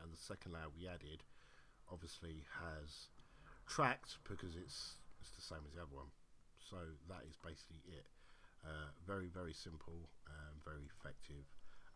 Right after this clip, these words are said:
effect indeed. So if you have enjoyed this quick tip for Frost, Frost tutorial, um, a like rating would definitely, definitely be appreciated.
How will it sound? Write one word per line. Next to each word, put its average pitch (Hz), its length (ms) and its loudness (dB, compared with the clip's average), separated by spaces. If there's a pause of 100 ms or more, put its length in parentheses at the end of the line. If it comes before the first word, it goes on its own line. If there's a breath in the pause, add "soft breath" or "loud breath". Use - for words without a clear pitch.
effect - 520 6
indeed. 135 680 12
So 233 520 12 (1000 loud breath)
if - 160 -2
you 90 80 4
have 95 200 6
enjoyed 85 340 4
this 87 140 0
quick - 260 2
tip 95 240 0
for 101 240 6 (100)
Frost, - 520 12 (100)
Frost - 440 12 (200)
tutorial, 78 460 2 (720 loud breath)
um, 87 280 4
a 110 120 10
like 113 340 12
rating 104 460 8 (160)
would 95 140 6 (140)
definitely, 101 360 6
definitely 95 320 10
be 92 80 8
appreciated. 110 760 6